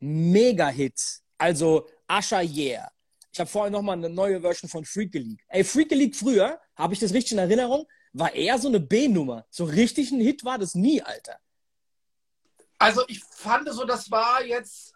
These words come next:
Speaker 2: so im Club und bei uns D Js war das schon ziemlich, ziemlich cooler Track, so gern gespielt.
Speaker 1: Okay, aber Achtung, im Vergleich aber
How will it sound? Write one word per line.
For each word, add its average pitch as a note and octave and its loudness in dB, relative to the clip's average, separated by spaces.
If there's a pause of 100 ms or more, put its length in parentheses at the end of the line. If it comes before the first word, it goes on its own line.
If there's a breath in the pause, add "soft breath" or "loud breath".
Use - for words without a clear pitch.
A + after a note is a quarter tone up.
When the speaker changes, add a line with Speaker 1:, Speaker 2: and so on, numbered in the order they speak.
Speaker 2:
so A3 -4
im G#3+ -4
Club C4+ 0
und A#3+ -4
bei G3+ 0
uns A#3 -10
D A#3 -10
Js D#4+ -8
war G3+ -4
das A#3 -4
schon A#3 -8
ziemlich, B3+ -16
ziemlich A3+ -10
cooler C4 0
Track, - -6
so D4+ -6
gern G#3 2
gespielt. A#3+ -4
Speaker 1:
Okay, D4 6
aber A#3+ 2
Achtung, A3+ -4
im G#3+ -6
Vergleich A#3+ -4
aber F#3 -6